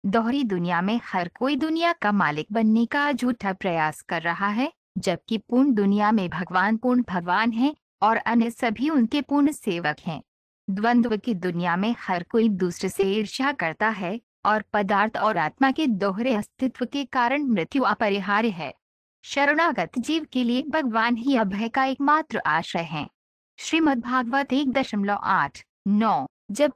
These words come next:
तक भौतिक शरीर अस्तित्व में है, तब तक भौतिक गुणों में क्रियाएं और प्रतिक्रियाएं होती रहती हैं। सुख दुख, सर्दी गर्मी जैसे द्वंद्वों के प्रति सहनशीलता सीखनी होगी और ऐसे द्वंद्वों को सहन करके लाभ हानि की चिंता से मुक्त होना होगा।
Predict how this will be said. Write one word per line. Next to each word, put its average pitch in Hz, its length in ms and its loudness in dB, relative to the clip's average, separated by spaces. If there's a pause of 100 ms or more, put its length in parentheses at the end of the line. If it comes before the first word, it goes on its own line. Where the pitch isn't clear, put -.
तक 285 180 2
भौतिक 220 520 -2
शरीर 285 420 0
अस्तित्व 233 560 -4
में 175 160 2
है, 185 280 -6 (320)
तब 294 120 4 (120)
तक 285 180 2
भौतिक 202 540 -2
गुणों 185 260 2
में 208 160 0
क्रियाएं 240 440 0
और 214 200 0
प्रतिक्रियाएं 170 760 -4
होती 170 360 -4
रहती 175 360 -8
हैं। 156 240 -10 (500)
सुख 339 380 -2
दुख, 214 240 -4 (240)
सर्दी 294 480 0
गर्मी 202 460 0
जैसे 202 340 -2
द्वंद्वों 277 500 2
के 247 160 -2
प्रति 180 320 -2
सहनशीलता 202 880 -2
सीखनी 180 500 -4
होगी 160 420 -4
और 190 260 0
ऐसे 175 280 -2
द्वंद्वों 285 480 2
को 302 160 -4
सहन 220 420 0
करके 214 360 -2
लाभ 269 360 0
हानि 185 320 -2
की 262 160 -2
चिंता 226 480 -2
से 320 180 -4
मुक्त 311 440 0
होना 185 240 0
होगा। 156 440 -4